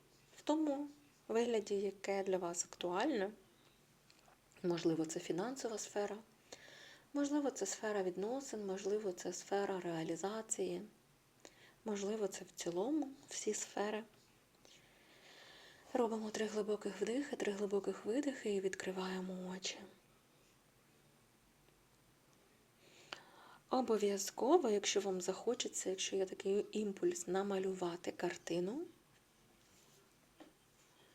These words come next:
або додати в своє життя якогось кольору, який ви побачили, або, можливо, ви бачили якийсь символ, обов'язково це додайте,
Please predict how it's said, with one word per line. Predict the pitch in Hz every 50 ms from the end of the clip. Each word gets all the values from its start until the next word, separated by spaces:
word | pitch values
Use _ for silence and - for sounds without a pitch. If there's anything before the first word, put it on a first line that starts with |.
| - - - - - - - - - - - - - - - -
або | - 226 214 196 185 208 208
додати | 185 180 202 190 190 202 214 233 - - 208
в | 196
своє | - - - 196 190 185 185 190 190
життя | 190 190 185 190 - - - 196 196 196 190 190 196 226 - - - - - -
якогось | 196 190 196 190 - 202 196 190 190 - -
кольору, | - - 208 220 247 240 214 202 196 190
який | 185 180 180 - 190 190
ви | 185 -
побачили, | - - 190 175 185 208 277 320 - - - 240 220 214 233 - - - - - - - - - - - - - - - - - - - - - - - - _ _ _
або, | - 190 - 196 185
можливо, | 185 180 180 180 185 185 185 180 180
ви | 175 175 175 175 -
бачили | 185 175 175 175 175 - 165 165
якийсь | 160 160 160 - 165 160
символ, | - - - - 170 226 269 247 220 196 180 196 - - - - - - - _ _ _ _ - - _ - - - - - - - - - - - - - - -
обов'язково | 302 311 233 196 190 185 180 180 180 - - - 247 247 247 262 -
це | - - - 180 185 202 202 - - - - - - - - _ _ - _ - -
додайте, | - 196 190 185 190 196 202 196 196 - -